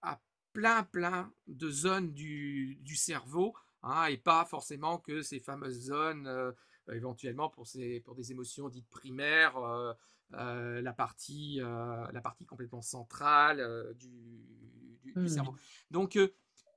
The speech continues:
Speaker 1: euh, c'est, euh, non, non, c'est vraiment, c'est,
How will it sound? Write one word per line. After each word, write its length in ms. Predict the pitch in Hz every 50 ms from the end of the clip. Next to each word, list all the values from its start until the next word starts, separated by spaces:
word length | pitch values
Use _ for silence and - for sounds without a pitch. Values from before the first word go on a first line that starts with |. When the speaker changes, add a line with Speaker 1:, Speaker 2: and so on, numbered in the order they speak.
| _ - - -
Speaker 1:
euh, 120 | - 165
c'est, 540 | 175 170 - - - 226 226 226 214 208 202
euh, 720 | 180 165 160 160 160 156 156 151 151 151 147 147 147 139 147 139
non, 80 | 175 190
non, 140 | 185 170 139
c'est 520 | - - - - - - - - - 190
vraiment, 540 | 180 165 - 180 180 180 185 185 185 196 190
c'est, 220 | 180 - - 170